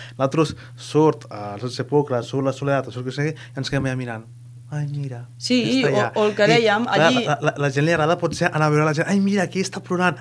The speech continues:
Speaker 1: ai, mira, aquí no sé què». Segur que hi ha gent que va fer turisme només per, per
Speaker 2: Sí.
Speaker 1: fer ma-, marujeo.
Speaker 2: I, i, i tenim, tenim la sort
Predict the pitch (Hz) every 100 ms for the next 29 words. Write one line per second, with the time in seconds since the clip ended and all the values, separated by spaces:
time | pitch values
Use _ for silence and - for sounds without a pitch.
0 | - 185 190 185 160 180 180 156 156 135
1 | - - 120 123 131 - 151 175 190 196
2 | 143 139 147 165 151 170 170 170 175 180
3 | - 127 - - - 240 151 170 254 247
4 | 117 151 127 95 - - - - 330 370
5 | 453 403 220 196 190 226 - 196 208 262
6 | 285 - 277 262